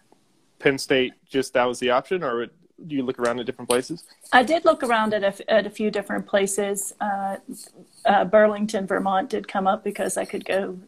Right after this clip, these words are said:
Speaker 2: skiing, right? I also had skiing still. <laughs>
Speaker 1: <laughs> Uh-huh,
Speaker 2: Hence
Speaker 1: nice.
Speaker 2: now, hence now why I'm in Colorado. No. Uh, and, um, I did look at Pratt, and I pretty much stayed on the East, but,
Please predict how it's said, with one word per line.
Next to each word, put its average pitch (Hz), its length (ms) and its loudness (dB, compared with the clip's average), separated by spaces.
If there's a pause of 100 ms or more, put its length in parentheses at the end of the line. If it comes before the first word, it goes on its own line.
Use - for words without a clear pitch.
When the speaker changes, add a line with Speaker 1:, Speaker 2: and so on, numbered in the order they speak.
Speaker 2:
skiing, 196 560 -4 (100)
right? 190 260 0
I 196 180 -4
also 196 240 0
had 190 220 4
skiing 226 360 6
still. - 260 4 (160)
<laughs> 262 80 6
Speaker 1:
<laughs> - 80 -8
Uh-huh, 165 440 6
Speaker 2:
Hence 679 160 12
Speaker 1:
nice. 139 220 4
Speaker 2:
now, 285 300 6
hence 339 340 4
now 269 300 2
why 233 300 2
I'm 214 100 0
in 165 400 4
Colorado. 190 500 -4
No. 180 120 -16 (600)
Uh, 202 340 0 (140)
and, 214 400 -6 (160)
um, 190 560 -10 (720)
I 185 180 -4
did 190 180 -12
look 196 200 -10
at 185 200 -8
Pratt, 185 480 -4
and 190 320 -10
I 220 100 -2
pretty 339 260 -4
much 269 180 -6
stayed 190 480 -6
on 190 160 -2
the - 200 -12
East, 185 300 -8
but, 202 200 -6